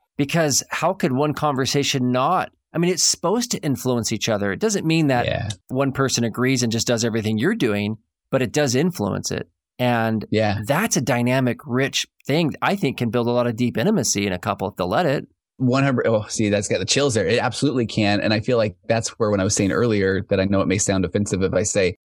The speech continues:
Speaker 2: you know, the path of least resistance is to then go down into our bunker and say, "Well, this isn't gonna work. This isn't what I
Speaker 1: Right.
Speaker 2: signed up for."
Speaker 1: Cancel
Speaker 2: But
Speaker 1: culture,
Speaker 2: you're
Speaker 1: yeah.
Speaker 2: y-, right. Yeah, but you're absolutely right where this is that we're so afraid of any tension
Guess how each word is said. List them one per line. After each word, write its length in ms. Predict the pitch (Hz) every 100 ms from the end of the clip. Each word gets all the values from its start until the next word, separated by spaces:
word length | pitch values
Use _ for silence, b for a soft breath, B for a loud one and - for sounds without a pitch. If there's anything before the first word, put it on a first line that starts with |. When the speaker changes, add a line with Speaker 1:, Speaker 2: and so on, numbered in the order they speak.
| -
Speaker 2:
you 100 | 95
know, 60 | 92
the 80 |
path 280 | - 107 95
of 100 | 90
least 180 | 92 95
resistance 480 | 92 101 - 92 90
is 160 | 85 -
to 100 | 92
then 280 | 90 85 - -
go 160 | - 92
down 360 | 92 - 92 90
into 140 | 90
our 100 | 95
bunker 340 | 92 95 95
and 100 | 92
say, 160 | 98 95
"Well, 120 | 87
this 140 | 101 104
isn't 180 | 104 78
gonna 140 | 90
work. 260 | 87 110 -
This 140 | -
isn't 180 | 101 87
what 60 | 151
I 40 |
Speaker 1:
Right. 100 | -
Speaker 2:
signed 240 | - 76
up 120 | 82 -
for." 260 | - 62 110
Speaker 1:
Cancel 280 | 139 135 240
Speaker 2:
But 100 | 104
Speaker 1:
culture, 180 | - 104
Speaker 2:
you're 260 | 107 113 -
Speaker 1:
yeah. 120 | 113 -
Speaker 2:
y-, 80 | -
right. 380 | 120 170 139
Yeah, 280 | - 143 151
but 100 | 98
you're 100 | 110
absolutely 340 | 120 110 - 92
right 300 | 110 127 -
where 400 | 98 95 92 -
this 220 | - -
is 100 | 101
that 260 | 101 90 80 _ _
we're 80 | -
so 160 | 92 104
afraid 320 | 95 98 98
of 100 | 87 -
any 240 | 107 101
tension 520 | - 117 - 82 92